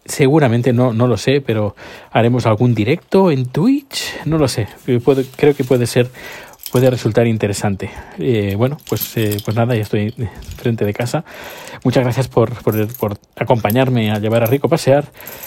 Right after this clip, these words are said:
Eh, si ya sabes, todos los datos de contacto están en, en haciendo el sueco punto com. Y,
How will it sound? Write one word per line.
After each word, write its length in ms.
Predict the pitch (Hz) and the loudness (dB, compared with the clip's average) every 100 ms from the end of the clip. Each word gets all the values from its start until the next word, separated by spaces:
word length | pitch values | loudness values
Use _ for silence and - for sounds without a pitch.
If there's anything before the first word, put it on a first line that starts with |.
| - - | -8 0
Eh, 280 | 127 120 107 | 4 4 2
si 180 | - | -2
ya 60 | 113 | -2
sabes, 280 | - 113 101 | 0 0 2
todos 200 | 120 113 | 0 0
los 120 | 101 | -2
datos 260 | 117 110 104 | -4 -4 -4
de 80 | 113 | -2
contacto 380 | 113 117 - | -2 -4 -4
están 200 | 110 123 | -2 0
en, 180 | 110 113 | 0 0
en 180 | 127 117 | 0 0
haciendo 380 | 101 - 131 117 | 0 0 0 0
el 60 | |
sueco 240 | - 131 110 | 0 -2 0
punto 260 | 160 127 | 0 0
com. 240 | 117 147 165 - - - - - - | 2 2 0 -6 -16 -20 -20 -20 -2
Y, 720 | 135 113 110 107 104 98 95 | 2 4 2 2 0 -2 -6